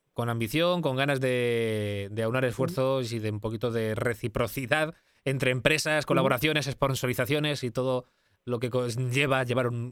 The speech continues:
Speaker 1: club que es muy difícil y más en estos tiempos. Te agradezco mucho que hayas estado aquí en esta segunda edición de Toma Zapatilla y nos hayas contado, que
Speaker 2: Ujú.
Speaker 1: pe-, esperamos contar contigo también en otras ocasiones, a ver cómo, si nos dejan jugar esta temporada,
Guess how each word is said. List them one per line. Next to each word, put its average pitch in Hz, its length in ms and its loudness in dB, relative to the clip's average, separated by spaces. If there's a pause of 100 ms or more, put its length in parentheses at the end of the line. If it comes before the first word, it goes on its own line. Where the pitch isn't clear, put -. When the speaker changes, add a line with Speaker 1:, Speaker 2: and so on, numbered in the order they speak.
(120)
Speaker 1:
club 123 240 -4
que - 100 -6
es - 100 -8
muy 110 140 -6
difícil 107 340 -6
y 101 40 -4
más 104 140 -4
en 101 100 -8
estos 92 320 -14
tiempos. 101 340 -8
Te - 80 -4
agradezco 139 300 2
mucho 165 200 0
que 160 80 4
hayas 147 160 2
estado 151 280 2
aquí 139 480 0 (280)
en 135 120 0
esta 135 160 0
segunda 131 440 2
edición 131 460 0
de 127 120 2
Toma 131 220 2
Zapatilla 131 540 0 (220)
y 113 120 -4
nos 117 180 -6
hayas 127 160 0
contado, 131 420 0
que - 100 -2
Speaker 2:
Ujú. 170 80 0
Speaker 1:
pe-, 131 180 -2
esperamos 131 400 0
contar 135 320 2
contigo 139 360 2
también 127 240 0
en 123 60 -2
otras 117 460 0
ocasiones, 117 520 -4
a 107 40 -6
ver 110 80 -2
cómo, 113 340 -2
si - 140 -10
nos 107 120 -4
dejan 123 220 0
jugar 120 200 0
esta 110 140 -2
temporada, 120 460 0